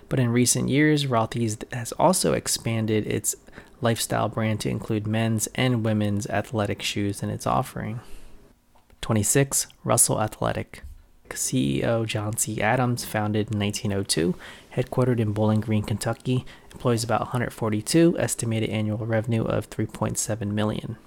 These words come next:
As the inventor of the modern-day sweatshirt, Russell Athletic is known as one of the first U S sportswear gear companies.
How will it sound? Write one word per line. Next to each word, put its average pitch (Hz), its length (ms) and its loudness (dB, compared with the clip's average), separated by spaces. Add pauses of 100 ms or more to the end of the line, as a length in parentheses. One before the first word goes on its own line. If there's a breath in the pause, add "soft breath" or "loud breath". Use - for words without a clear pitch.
(220)
As 120 160 4
the 127 100 2
inventor 131 480 2
of - 140 0
the 110 80 0
modern-day 107 460 2
sweatshirt, 135 640 0
Russell 110 320 0
Athletic 151 680 0
is 120 360 2
known 113 300 0
as 107 240 -2
one 110 140 -2
of 104 100 0
the 107 60 -6
first - 420 -4
U 113 240 0
S 104 220 2
sportswear 110 520 -2
gear 104 200 -2
companies. - 680 -4